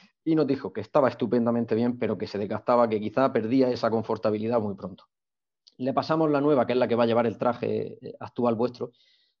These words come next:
y el, el feedback ha sido increíble. Es más, nos ha dicho sin, sin, sin ninguna duda que cambiemos la Pro. Nos ha dicho directamente que desechemos la anterior y que utilicemos esta. Es más fina, más compacta,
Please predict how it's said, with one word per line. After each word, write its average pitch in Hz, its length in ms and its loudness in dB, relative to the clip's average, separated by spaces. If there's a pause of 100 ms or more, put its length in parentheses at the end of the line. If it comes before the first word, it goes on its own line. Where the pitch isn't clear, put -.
(120)
y 156 320 -2 (420)
el, 113 320 -6
el 107 140 -6
feedback 110 360 -2
ha - 40 -6
sido 131 260 -2
increíble. 95 520 -10 (220)
Es 110 100 -14
más, 98 180 -10
nos 104 160 -6
ha 117 40 -2
dicho 123 340 -6 (460)
sin, 107 520 -12
sin, 101 520 -12 (280)
sin 113 220 -8
ninguna 127 240 0
duda 151 260 -2
que 113 140 -6
cambiemos 101 480 -6 (180)
la 101 160 -10 (220)
Pro. 95 180 -16 (480)
Nos 110 100 -4
ha - 20 -2
dicho 131 180 -4
directamente 113 460 -6
que 107 120 -4
desechemos 120 460 -4
la 113 80 0
anterior 107 320 -2
y - 40 -8
que - 60 -8
utilicemos 98 400 -8
esta. - 220 -20 (280)
Es 117 180 -2
más 113 260 -4
fina, 208 340 -2 (560)
más 120 280 -6
compacta, 131 640 -6